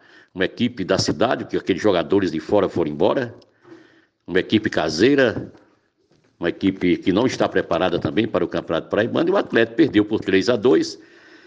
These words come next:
Eu tomei conhecimento que muito desinteresse, discussões dentro da quadra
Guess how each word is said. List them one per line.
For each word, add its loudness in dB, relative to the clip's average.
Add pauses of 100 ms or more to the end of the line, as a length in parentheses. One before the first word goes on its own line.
(260)
Eu -2
tomei 2
conhecimento 0
que 0
muito 2
desinteresse, 2
discussões 2
dentro -2
da -2
quadra 0